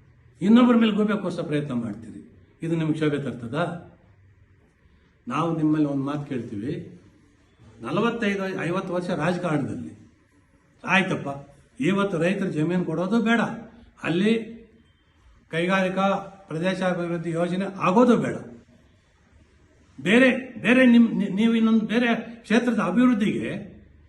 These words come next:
ನಿಮ್ಮ ಪ್ರಸ್ತಾವನೆ ಏನು, ನಿಮ್ಮ ಯೋಜನೆ ಏನು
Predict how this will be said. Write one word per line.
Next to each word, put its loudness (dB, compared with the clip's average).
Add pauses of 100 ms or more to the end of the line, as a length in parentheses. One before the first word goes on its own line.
(500)
ನಿಮ್ಮ 8
ಪ್ರಸ್ತಾವನೆ 4
ಏನು, 4 (960)
ನಿಮ್ಮ 8
ಯೋಜನೆ 8
ಏನು 0